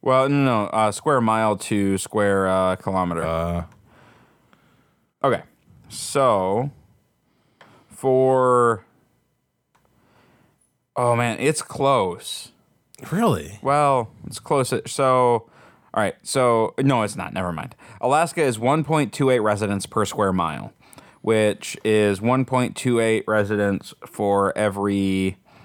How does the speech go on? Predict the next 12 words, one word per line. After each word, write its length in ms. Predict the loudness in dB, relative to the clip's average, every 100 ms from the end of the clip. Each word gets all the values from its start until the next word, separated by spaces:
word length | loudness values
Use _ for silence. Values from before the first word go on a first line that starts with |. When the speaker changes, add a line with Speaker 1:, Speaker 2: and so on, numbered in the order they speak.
| -20 -20 -20 -14
Speaker 1:
um, 800 | -10 -8 -6 -4 -4 -6 -6 -8 -10 -16 -18 -20 -20 -20 -20 -20 _
two 160 | 0
and 80 | 0
a 60 | 0
half 260 | -2 -4
square 280 | -4 -2 -2
kilometers. 680 | -2 -2 -2 -4 -10 -16 -20 -20 _ _ _ _ _ _ _ _ _ _ -20 -20 -20 -20 -20 _ -4
Australia 600 | -4 0 2 4 4 2
is 280 | 2 0 -2
three 380 | -10 -4 -2 0
people 380 | 0 0 0 -4
per 420 | -2 -2 -2 -4